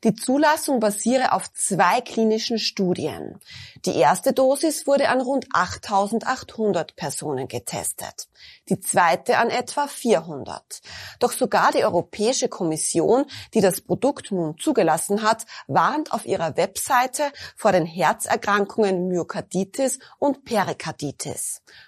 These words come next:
Blutgerinnungsstörungen und Thrombozytopenie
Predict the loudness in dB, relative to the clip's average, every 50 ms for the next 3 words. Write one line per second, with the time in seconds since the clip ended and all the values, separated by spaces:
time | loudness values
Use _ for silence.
0 | _ 0 2 2 4 4 2 0 0 0 2 2 2 2 2 0 0 -2 -2 2
1 | 4 6 6 6 6 4 4 4 2 2 0 -2 -8 -20 -10 _ -2 -2 -2 -2
2 | -4 -4 2 4 4 4 6 4 2 0 0 -2 -4 -2 -2 -4 -6 -8 -6 -4
3 | -4 -2 -2 -2 -2 -4 -6 -10